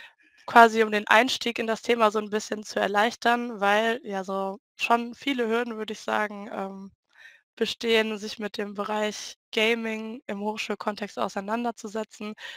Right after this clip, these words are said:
Das bezieht sich natürlich vor allen Dingen auch auf technische Aspekte und das ist so 'n bisschen ein Punkt, an dem wir auch gerne ansetzen möchten. Und,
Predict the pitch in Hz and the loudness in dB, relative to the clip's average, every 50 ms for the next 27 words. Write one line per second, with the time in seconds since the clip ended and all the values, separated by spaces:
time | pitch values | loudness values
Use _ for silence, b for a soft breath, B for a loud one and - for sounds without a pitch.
0 | B B B 214 - - 208 - - 247 - - - - 214 202 - 226 214 220 | B B B -8 -4 -4 -2 0 -2 -4 -4 -4 -2 -2 -2 -2 -2 -4 -6 -4
1 | - - - - - 196 208 208 208 - - 202 190 - 214 196 - - - 196 | -2 0 2 2 2 2 2 -2 -2 0 0 0 2 0 -2 -6 -6 -6 -8 -8
2 | 196 - - 190 - - - - - - - - - 185 - - - - 214 208 | -8 -8 -8 -6 -4 -2 -2 -4 -4 -6 -10 -6 -4 -4 -4 -4 -2 0 0 2
3 | 214 - B B B B B B B 208 196 202 202 - - - 220 202 - 214 | 2 0 B B B B B B B 2 2 2 0 -4 0 0 0 0 -2 -6
4 | - - 196 196 190 208 - - 226 202 196 196 202 b b b b b b - | -6 -6 -6 -6 -6 -8 -6 -4 -4 -4 -4 -6 -10 b b b b b b 2
5 | - 208 208 208 - - 202 196 - 190 190 190 190 190 185 190 196 202 - - | 4 4 4 2 0 -6 -4 -2 -2 -4 -4 -4 -8 -6 -4 -4 -4 -4 -4 -4
6 | 196 190 190 - 190 202 196 196 202 196 - - 202 196 196 196 190 - - - | -4 -2 -2 -2 -4 -4 -4 -6 -8 -8 -10 -12 -10 -8 -6 -6 -8 -8 -10 -10
7 | 208 220 247 247 _ _ _ B B B B B B B B B B _ - 233 | -8 -8 -10 -10 _ _ _ B B B B B B B B B B _ 4 4
8 | 247 262 262 254 - - - | 4 4 2 -2 -4 -8 -8